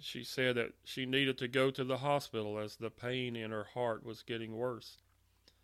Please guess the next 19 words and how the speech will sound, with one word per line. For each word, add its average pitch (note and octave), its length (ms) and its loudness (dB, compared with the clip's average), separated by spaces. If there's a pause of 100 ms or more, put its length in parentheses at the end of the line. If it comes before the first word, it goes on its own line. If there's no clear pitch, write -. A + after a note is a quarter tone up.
(500)
I B2 80 2
went D3+ 180 6
inside D3 440 8
to B2 300 2
get C#3 200 2
changed C#3+ 560 2
and, B2 240 -2 (680)
uh, A2 240 -4
saw C3 280 6
her B2 140 10
on B2 120 6
the A#2 80 0
phone, B2+ 540 4 (280)
uh, A#2+ 160 -4
talking B2 340 2
to A#2 160 0
a A2 200 0
pastor's B2+ 560 0
wife A2+ 420 0